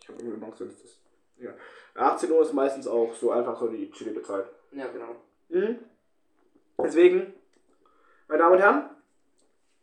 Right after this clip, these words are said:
Speaker 1: die Sniffers, wir machen, wir, kommt ein Video über Flash Double Eins raus, er schneidet's, ich tu ein bisschen Color Grading machen, ein bisschen, äh, hier, wie heißt's,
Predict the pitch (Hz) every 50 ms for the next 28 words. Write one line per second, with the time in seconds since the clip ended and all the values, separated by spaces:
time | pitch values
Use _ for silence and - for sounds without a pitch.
0 | _ _ _ _ _ _ - 160 160 170 185 185 175 147 - 139 135 143 147 -
1 | 160 143 147 147 131 - - 135 135 - 165 - - 170 165 202 - 202 175 175
2 | 180 175 170 170 185 170 175 175 190 180 180 185 175 - - - 233 233 - -
3 | - - - - - - _ _ - 160 165 165 170 170 170 170 175 180 180 180
4 | - - - - _ _ _ _ _ _ - 160 160 160 - - 170 151 147 139
5 | 139 147 143 156 135 127 147 131 135 131 123 135 127 123 127 123 127 120 117 -
6 | 123 113 113 117 113 - 117 - 117 110 107 - - 120 113 113 110 104 104 104
7 | 104 104 110 113 107 113 113 110 110 104 104 - - - - -